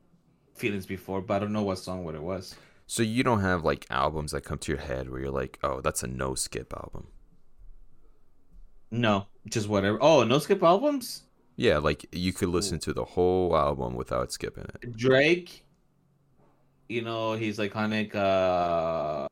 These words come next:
Speaker 1: album. What's it called? Uh, the one that he came out with two thousand ten.
Speaker 2: Oh, Thank Me Later?
Speaker 1: Yeah, yes.
Speaker 2: Danny, I'm
Speaker 1: 'Cause I
Speaker 2: gonna,
Speaker 1: remember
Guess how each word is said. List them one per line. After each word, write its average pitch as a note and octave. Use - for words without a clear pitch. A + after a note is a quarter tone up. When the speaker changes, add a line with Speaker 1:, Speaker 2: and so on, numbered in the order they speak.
Speaker 1:
album. A2+
What's A2
it -
called? D3
Uh, D#2+
the A2
one G#2
that A#2
he A2
came F#2+
out G2
with F#2
two G2
thousand F#2
ten. E2
Speaker 2:
Oh, C#3
Thank -
Me E2+
Later? E2+
Speaker 1:
Yeah, A#2
yes. A2
Speaker 2:
Danny, C#2+
I'm C2+
Speaker 1:
'Cause D#2+
I -
Speaker 2:
gonna, A#2+
Speaker 1:
remember B2